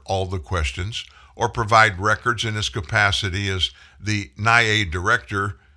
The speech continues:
in his capacity as Biden chief's medical advisor.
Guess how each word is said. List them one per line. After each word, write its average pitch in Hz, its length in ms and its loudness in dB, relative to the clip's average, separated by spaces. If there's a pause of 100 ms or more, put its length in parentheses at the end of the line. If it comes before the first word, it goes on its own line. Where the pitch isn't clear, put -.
(360)
in 123 160 2
his 113 220 0
capacity 110 760 2
as 90 140 -2
Biden 98 460 0
chief's 98 360 -6
medical 95 580 -4 (140)
advisor. 71 640 -6